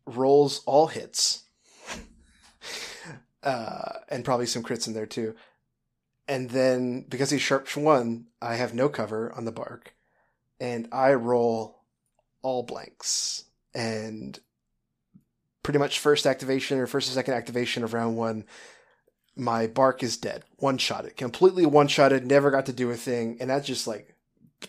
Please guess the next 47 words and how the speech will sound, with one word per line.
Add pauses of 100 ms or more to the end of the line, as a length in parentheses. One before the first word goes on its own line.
(140)
literally
blew
me
away.
I
was
just
like,
"Oh,
I
don't
know. (380)
What
am
I
supposed
to,"
like, (280)
it's
a
red
save,
and
it
was
also
my
impact
machine,
or
one
of
my
impact
machines. (340)
What
am
I
supposed
to
do
now?
Okay.
Oh
god.
Oh
god.